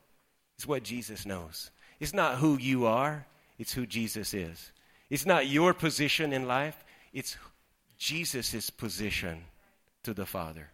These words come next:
And makikiride on lang tayo because we know Jesus. Because we receive Jesus na ibigay, sabi sa first, uh, sa John chapter twelve,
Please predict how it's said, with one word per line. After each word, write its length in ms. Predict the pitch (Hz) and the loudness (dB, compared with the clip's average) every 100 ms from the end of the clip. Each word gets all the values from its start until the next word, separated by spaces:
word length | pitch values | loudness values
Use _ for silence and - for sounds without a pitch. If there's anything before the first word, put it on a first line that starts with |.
| _ _ _ _ - | _ _ _ _ -14
And 160 | 110 - | -10 -8
makikiride 960 | - - 160 - 165 147 156 170 165 | -8 -6 -8 -4 -2 4 4 4 2
on 140 | 170 160 | 0 0
lang 160 | 156 | 0
tayo 340 | - 160 180 147 | 0 2 2 0
because 400 | 143 - 160 - | -4 -2 -2 -2
we 120 | 156 | 2
know 180 | 143 143 | 2 2
Jesus. 680 | 123 123 170 151 - - - _ _ _ _ _ | -2 -6 -8 -10 -14 -16 -20 _ _ _ _ _
Because 300 | 143 170 - | -2 0 2
we 120 | 165 | 4
receive 420 | 151 143 - 175 127 | 4 4 4 2 -2
Jesus 560 | 139 202 143 147 - - - | 0 0 0 -2 -4 -8 -4
na 80 | 139 | 0
ibigay, 540 | 156 147 147 208 226 214 - | 2 4 6 6 4 0 -2
sabi 240 | 180 180 | 0 2
sa 240 | 180 170 165 | 4 4 4
first, 320 | - 190 - - | 4 2 0 2
uh, 180 | 151 135 | 4 4
sa 140 | 143 | 2
John 260 | 131 175 214 | 4 6 6
chapter 300 | 208 196 180 | 6 2 0
twelve, 340 | - 190 185 | 2 4 4